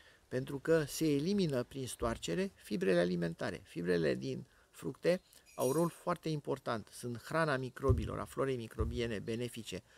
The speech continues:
din colon, care are un rol foarte important în sănătate și contribuie la, uh, reglarea tranzitului intestinal, aceste fibre. În plus, ele, ce mai fac? Reduc viteza de absorbție a zahărului din fructe, a fructozei.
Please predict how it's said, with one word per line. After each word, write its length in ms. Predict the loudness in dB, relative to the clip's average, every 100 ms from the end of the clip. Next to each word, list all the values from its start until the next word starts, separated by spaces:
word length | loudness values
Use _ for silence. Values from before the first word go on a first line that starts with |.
| -20 -8
din 240 | -2 0
colon, 400 | 2 0 0 -4
care 200 | -4 -2
are 120 | 0 -2
un 80 |
rol 220 | -2 -2 -4
foarte 320 | -4 -4 -2
important 480 | -6 -4 -6 -6 -6
în 80 | -6
sănătate 680 | -6 -8 -6 -6 -4 -6 -8 -20 -20 -20 -20 -6
și 260 | 0 2
contribuie 560 | 2 2 0 0 2 2
la, 280 | 2 0 -2 -10 -20 -20 -10
uh, 320 | 0 2 2
reglarea 480 | 0 0 0 0 -2
tranzitului 640 | -4 -2 0 -2 -4 -6
intestinal, 640 | -6 -8 -8 -6 -6 -6 -10
aceste 400 | -14 -12 -12 -12
fibre. 420 | -10 -10 -12 -16 _ -20 -20 -20 -10
În 160 | -8 -4
plus, 360 | 2 2 4
ele, 320 | 2 4 2 -2 -20 -20 -12
ce 140 | -4
mai 180 | 0 0
fac? 320 | 0 -4 -4 -18 -20 -8
Reduc 460 | 2 4 4 -2 -4
viteza 420 | -6 -4 0 0
de 120 | 0
absorbție 520 | -4 -6 -8 -4 -2
a 60 | -2
zahărului 460 | 0 -2 -2 -4
din 140 | -4 -6
fructe, 260 | -8 -4
a 40 | -4
fructozei. 640 | -4 -8 -2 -2 -2